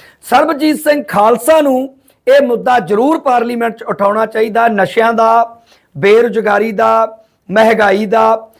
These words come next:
ਤੁਹਾਨੂੰ ਕੀ ਲੱਗਦਾ? ਤੁਸੀਂ ਆਪਣਾ ਕੁਮੈਂਟ ਜ਼ਰੂਰ ਲਿਖਿਓ। ਤੇ ਮੈਂ ਦੁਬਾਰਾ ਦੱਸ ਦਿਆਂ ਕਿ ਸਰਬਜੀਤ ਸਿੰਘ ਖਾਲਸਾ ਜਿਹੜੇ ਐਮ ਪੀ ਜਿੱਤੇ ਨੇ ਫਰੀਦਕੋਟ ਤੋਂ,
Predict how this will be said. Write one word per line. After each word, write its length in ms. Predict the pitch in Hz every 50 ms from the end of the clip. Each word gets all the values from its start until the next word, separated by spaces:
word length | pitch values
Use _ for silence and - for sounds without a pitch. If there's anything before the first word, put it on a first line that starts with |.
| _ _ _ _ -
ਤੁਹਾਨੂੰ 340 | 269 262 254 254 285 302 302
ਕੀ 100 | 320 320
ਲੱਗਦਾ? 340 | 302 302 294 269 311 330
ਤੁਸੀਂ 340 | 330 330 294 - - 285 294
ਆਪਣਾ 260 | 285 285 277 269 269
ਕੁਮੈਂਟ 400 | 269 269 247 226 247 262 277 254
ਜ਼ਰੂਰ 320 | 233 185 233 233 240 233 226
ਲਿਖਿਓ। 540 | 220 220 220 233 240 247 254 254 254 - - _ _ _ _ _ _ _ _ _ -
ਤੇ 100 | 269 262
ਮੈਂ 180 | 269 254 262 -
ਦੁਬਾਰਾ 420 | 175 220 196 208 208 240 285 294
ਦੱਸ 220 | 285 277 262 247 254
ਦਿਆਂ 300 | 208 247 247 247 262 269 - - _ _ _ _ _ _ _ _ _ _
ਕਿ 460 | 269 262 269 277 277 285 285 285 277 - _ _ _
ਸਰਬਜੀਤ 720 | - - - - 233 294 320 330 294 277 311 302 285 302
ਸਿੰਘ 220 | - 285 277 269
ਖਾਲਸਾ 460 | - 214 220 233 247 233 240 - 262 254
ਜਿਹੜੇ 360 | 208 262 269 262 262 269 - 247
ਐਮ 180 | 240 254 262
ਪੀ 220 | 247 - 330 320 285
ਜਿੱਤੇ 340 | 240 254 - _ 262 254
ਨੇ 120 | 247 247 233
ਫਰੀਦਕੋਟ 500 | 175 208 214 214 202 185 - 233 220 220
ਤੋਂ, 420 | - - 220 226 247 262 254 -